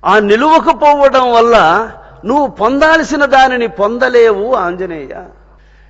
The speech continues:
ఎవని మనస్సుకు నాదము వినబడుతుందో అతనికి లేదింకా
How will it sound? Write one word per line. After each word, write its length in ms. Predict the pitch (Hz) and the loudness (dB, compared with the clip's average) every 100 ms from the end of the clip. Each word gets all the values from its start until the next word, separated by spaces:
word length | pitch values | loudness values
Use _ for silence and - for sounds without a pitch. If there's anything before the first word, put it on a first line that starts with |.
| - | -6
ఎవని 400 | 156 233 330 349 | 0 2 4 2
మనస్సుకు 640 | 320 262 311 - 330 262 311 | 2 2 0 -2 -4 -2 -2
నాదము 600 | 254 226 302 302 339 302 | 2 4 4 2 0 0
వినబడుతుందో 1080 | 233 269 302 330 233 302 277 269 240 175 - - - - - _ _ _ _ _ _ _ _ _ - | 0 2 2 0 0 0 4 4 4 0 -6 -20 -20 -20 -20 _ _ _ _ _ _ _ _ _ -10
అతనికి 420 | 143 165 156 139 147 | -8 -6 -6 -6 -6
లేదింకా 920 | 160 208 208 185 160 170 202 294 | 0 0 0 -4 -2 -2 -2 -4